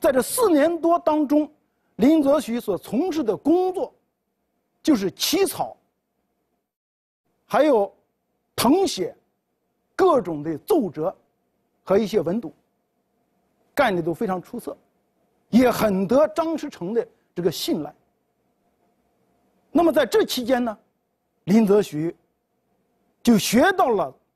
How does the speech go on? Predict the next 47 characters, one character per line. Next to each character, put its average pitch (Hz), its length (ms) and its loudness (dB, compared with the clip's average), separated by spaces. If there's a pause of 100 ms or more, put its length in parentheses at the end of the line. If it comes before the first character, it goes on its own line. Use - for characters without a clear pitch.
(140)
在 190 180 0
官 277 340 0
场 160 220 -8
上 160 160 -8
很 156 400 -4
多 233 140 2
的 202 100 -4
知 139 240 -18
识， - 160 -20 (1120)
这 285 100 2
就 226 100 2
为 180 140 2
他 190 160 -2
下 247 300 0
一 190 40 0
步 185 220 -6 (220)
步 330 180 4
入 214 140 -2
仕 370 280 -6
途 160 240 -14 (800)
做 226 160 0
好 143 180 -6
了 143 80 -6
一 151 40 -4
个 139 80 -12
准 151 240 -14
备。 - 100 -18 (1300)
那 349 100 2
么 320 80 2
林 339 200 2
则 370 160 2
徐 269 180 2
的 294 140 0
这 339 160 -2
一 254 80 -4
段 214 180 -6
经 254 240 -6
历， 226 160 -12 (800)
充 415 320 0
分 339 240 -2
地 247 120 -4
证 233 260 -2
明 139 180 -12
了 180 80 -12 (300)
林 269 280 4
则 220 200 2
徐 170 260 -8